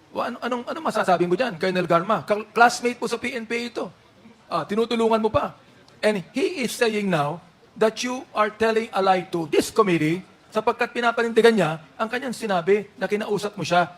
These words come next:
tungkol sa pagpatay sa tatlong Chinese. So tell us what you can say about that. Now, please, ah, please, kung ta-, kung talagang nag-usap kayo ni former Major, ah, Fortaleza tungkol dyan, na classmate mo, ibig sabihin, kung alam ko yung P N P at P M A,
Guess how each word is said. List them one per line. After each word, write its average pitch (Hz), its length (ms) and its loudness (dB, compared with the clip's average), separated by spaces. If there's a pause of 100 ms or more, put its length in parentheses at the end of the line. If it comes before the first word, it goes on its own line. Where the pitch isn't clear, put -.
(120)
tungkol 226 240 0
sa 220 160 -6
pagpatay 208 560 0
sa 180 80 -4
tatlong 185 320 -2
Chinese. 156 480 -2 (1120)
So 208 160 -4
tell 262 160 0
us 185 240 2
what 208 80 4
you 208 120 -6
can 196 120 2
say 202 80 4
about 165 240 2
that. 131 160 -2 (840)
Now, 262 180 -4
please, - 320 -8
ah, 185 160 -8
please, 240 240 -10
kung 254 160 -10
ta-, 262 320 -6
kung 269 160 -14
talagang 285 320 0
nag-usap 247 460 -4
kayo 151 340 0 (240)
ni 240 320 -2
former 233 320 0
Major, 202 480 0
ah, 175 240 0
Fortaleza 165 560 -2
tungkol 226 300 -10
dyan, 156 180 -2
na 240 160 -2
classmate 240 640 -2
mo, 170 220 0 (340)
ibig 247 240 -6
sabihin, 240 320 -6
kung 233 80 -8
alam 247 240 -6
ko 262 80 -8
yung 233 140 -6
P 240 160 -4
N 214 100 -6
P 220 140 -6
at 196 180 -4
P 214 140 0
M 208 100 -4
A, 151 220 -4